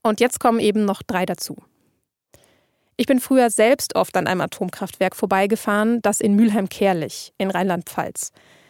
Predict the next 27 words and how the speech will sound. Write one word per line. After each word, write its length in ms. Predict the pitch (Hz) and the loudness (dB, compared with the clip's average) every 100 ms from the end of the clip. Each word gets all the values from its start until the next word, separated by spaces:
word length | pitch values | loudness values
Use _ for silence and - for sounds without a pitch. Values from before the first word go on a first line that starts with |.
| _ _ - | _ _ -8
Ich 120 | - | -2
kenne 220 | 254 285 | 2 4
das 100 | 277 | 2
zwar 140 | - | 2
nur 140 | 208 202 | 2 2
abgeschaltet, 760 | 240 - - 180 175 202 220 - | 0 -4 -4 -2 -2 -4 -4 -4
aber 260 | 202 196 202 | -2 2 0
die 120 | 208 | 2
Dimensionen 680 | 220 214 208 202 269 277 214 | 2 2 4 4 4 4 2
haben 180 | 220 220 | 0 0
mich 140 | - | -2
immer 220 | 208 202 | -2 -2
extrem 640 | 208 - - - 220 226 214 | -4 -8 -12 -2 2 2 0
beeindruckt. 800 | - 175 202 - - - - - _ _ _ _ _ _ _ | -2 -4 -6 -8 -14 -12 -16 -18 _ _ _ _ _ _ _
Wie 280 | 208 311 | 0 2
also 440 | - 240 240 240 233 _ _ _ | 4 2 2 2 0 _ _ _
baut 220 | 214 208 | 0 2
man 160 | 262 220 | 2 2
so 160 | 226 269 | 2 2
ein 160 | 208 | 2
riesiges 640 | 202 262 302 208 202 - - | 2 2 2 0 0 0 -4
und 200 | 202 208 | -4 -2
mit 200 | 202 196 | -2 2
Radioaktivität 840 | 220 233 - - 196 196 233 220 | 2 4 2 0 -4 -2 0 0
kontaminiertes 680 | - 208 202 202 202 214 185 | 0 0 2 2 2 -2 -6
Kraftwerk 540 | - 175 - 190 185 | -6 -6 -4 -6 -6
ab? 160 | - - | -10 -14